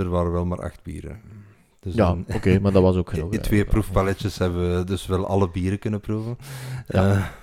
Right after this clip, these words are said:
Speaker 2: dat kwam perfect uit eigenlijk voor ons.
Speaker 1: Was, eh, ideaal. Eh, het enige wat we nog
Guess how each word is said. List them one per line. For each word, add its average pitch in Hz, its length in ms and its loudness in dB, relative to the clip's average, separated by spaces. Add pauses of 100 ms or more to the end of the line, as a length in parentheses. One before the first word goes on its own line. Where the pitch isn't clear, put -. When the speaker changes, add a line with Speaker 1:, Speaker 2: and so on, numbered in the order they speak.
(120)
Speaker 2:
dat - 140 -4
kwam 98 200 2
perfect - 480 -2
uit 117 180 -2
eigenlijk - 300 -8
voor - 100 -12 (100)
ons. - 140 -18 (240)
Speaker 1:
Was, 92 300 -8
eh, 90 80 -4 (220)
ideaal. 101 460 -6 (280)
Eh, 98 80 -6 (100)
het 90 180 -8
enige 101 200 0
wat 95 140 0
we 95 60 0
nog 98 180 0